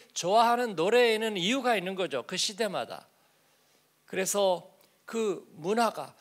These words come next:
사람들이 옷에, 복식에, 모드에도 그 유행하는 문화에는 뭔가 그럴 만한 이유가 있습니다.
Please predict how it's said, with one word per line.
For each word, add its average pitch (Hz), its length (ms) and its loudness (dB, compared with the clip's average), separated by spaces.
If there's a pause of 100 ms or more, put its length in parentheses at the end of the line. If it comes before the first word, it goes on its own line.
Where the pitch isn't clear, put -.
(140)
사람들이 247 680 0
옷에, 196 720 2
복식에, 226 640 2
모드에도 180 920 2 (260)
그 220 220 -6
유행하는 220 840 0
문화에는 190 640 0 (280)
뭔가 220 340 0
그럴 233 320 2
만한 202 460 0
이유가 165 420 -2
있습니다. 127 560 -8